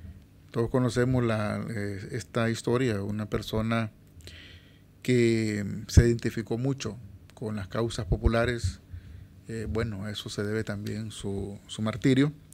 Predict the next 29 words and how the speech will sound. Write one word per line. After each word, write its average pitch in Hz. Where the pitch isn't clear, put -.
Y, 117
y 139
hoy 113
su 120
beatificación 110
ha 113
venido 110
también 107
a 113
fortalecer 104
a 101
nuestro 123
país. 120
Cuando 117
uno 170
escucha 151
las, 113
y, 113
y 117
lee 123
las 110
homilías 110
de 104
Monseñor 110
Romero, 120
uno 123
lo 113
que 107
encuentra 120